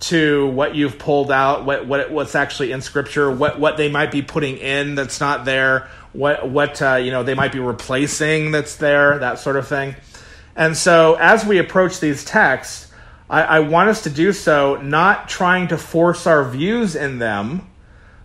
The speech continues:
but rather say, "What do they say?"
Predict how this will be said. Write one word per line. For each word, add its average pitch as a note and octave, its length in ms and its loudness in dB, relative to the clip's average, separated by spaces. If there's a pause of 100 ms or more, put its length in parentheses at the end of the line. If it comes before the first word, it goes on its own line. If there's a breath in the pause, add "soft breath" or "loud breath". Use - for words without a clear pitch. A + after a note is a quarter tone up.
but D3+ 220 0
rather D#3 580 4
say, D3 540 2
"What D3 380 0
do G#3 120 2
they D#3 380 2
say?" G2 680 -2